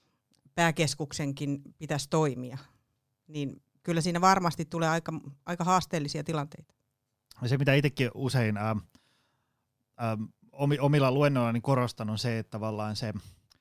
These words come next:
Speaker 2: niinku tää maailma, missä me nyt eletään, ei, ei, ei nyt edes mitään niinku salaliittoteorioita,
Speaker 1: Mm.
Speaker 2: vaan ihan niinku tutkitusti. Tää maailma, missä me eletään,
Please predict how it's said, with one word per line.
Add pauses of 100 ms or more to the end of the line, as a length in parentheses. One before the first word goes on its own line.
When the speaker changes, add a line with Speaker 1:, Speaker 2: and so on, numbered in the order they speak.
(420)
Speaker 2:
niinku
tää
maailma,
missä
me
nyt
eletään,
ei,
ei,
ei
nyt
edes
mitään
niinku
salaliittoteorioita,
Speaker 1:
Mm.
Speaker 2:
vaan
ihan
niinku
tutkitusti.
Tää
maailma,
missä
me
eletään,